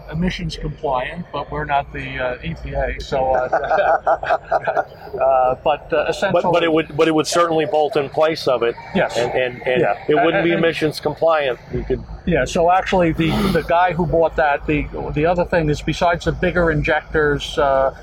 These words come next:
Speaker 1: he also went with the high, uh, high-rise manifold on it because
Speaker 2: Okay.
Speaker 1: what he had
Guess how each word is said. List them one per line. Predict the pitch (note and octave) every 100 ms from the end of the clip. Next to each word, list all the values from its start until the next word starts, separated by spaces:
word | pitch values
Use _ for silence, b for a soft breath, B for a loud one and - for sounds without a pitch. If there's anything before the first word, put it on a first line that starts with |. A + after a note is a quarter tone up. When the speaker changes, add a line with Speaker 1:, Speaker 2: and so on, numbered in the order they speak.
| B
Speaker 1:
he | D#3+ D#3+
also | D#3 - D#3+
went | C#3+ D#3 D#3+
with | D#3 -
the |
high, | C#3 D#3+ D#3 D3+ D3 C3+
uh, | D3 C#3 B2+
high-rise | - D3+ D#3 D3 C#3 C#3 -
manifold | C#3+ C#3+ D3 - C3+ B2 B2
on | B2+ C3
it | C3 C3
because | C#3+ C3 C#3+
Speaker 2:
Okay. | C3 B2+
Speaker 1:
what | D3 C#3
he | C#3+
had | C#3 D#3+ E3+ D3